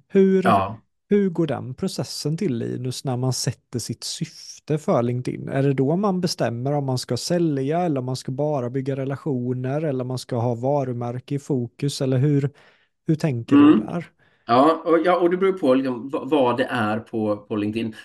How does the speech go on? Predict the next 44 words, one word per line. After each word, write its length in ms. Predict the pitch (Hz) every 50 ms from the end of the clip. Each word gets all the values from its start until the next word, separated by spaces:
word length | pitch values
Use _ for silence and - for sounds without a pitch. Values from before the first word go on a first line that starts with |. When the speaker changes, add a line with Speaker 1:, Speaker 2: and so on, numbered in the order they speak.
| _ _
Speaker 2:
För 80 | - 117
en 120 | 120 123
del 380 | 127 143 147 170 180 185 185 180
är 140 | 175 175 165
ju 80 | 156 151
där, 420 | 143 120 110 110 113 113 - - - -
är 240 | - 131 117 110 - - 117
entreprenörer, 680 | 110 104 104 104 113 135 147 156 156 151 151 156 147 131
man 160 | 110 104 104
är 40 | 104
småföretagare, 1040 | - - 127 123 120 - 131 123 131 127 160 143 143 143 143 143 147 147 139 123 - 123
soloföretagare. 1120 | - - 139 131 131 123 123 127 - 135 131 131 127 135 131 127 120 123 127 135 139 139 135 - - - - - _ _ _
Och, 440 | - 127 123 120 120 - - - 139
eh, 460 | 123 123 120 120 120 117 113 113 113 104 - - _ _ - 120
syftet 760 | - - - 170 151 - - - - - - - - 117 - -
är 400 | 131 123 113 104 101 104 104 107
att, 320 | 101 - 101 110 110 110 - 110
ja, 80 | 113
men 180 | 113 113 113 113
jag 220 | 107 110 104 101 98
vill 160 | 101 95 98
ha 140 | 101 101 101
in 260 | 95 95 92 90 90
fler 280 | - 107 90 85 87 87
klienter, 520 | - 104 92 87 87 87 87 - - 117 110
det 60 | 104
är 40 | 101
ju, 220 | 98 98 92 98 107
det 120 | 101 104
är 40 | 98
det 60 | 98
vanligaste. 600 | 92 101 95 90 85 73 69 - - 87 - - - - - - _ -
Och 100 | - 98
det 140 | 135 196 190
är 40 |
att 100 | 131 -
vi 100 | 135 120
egentligen 260 | 120 120 110 - 113 113
bara 160 | 113 107 101
har 180 | 101 104 98 98
ett 120 | 98 -
samtal 600 | - - 110 104 98 92 92 90 92 90 90 101 104
kring 340 | - 143 139 131 113 95
det. 240 | 87 80 95 131 -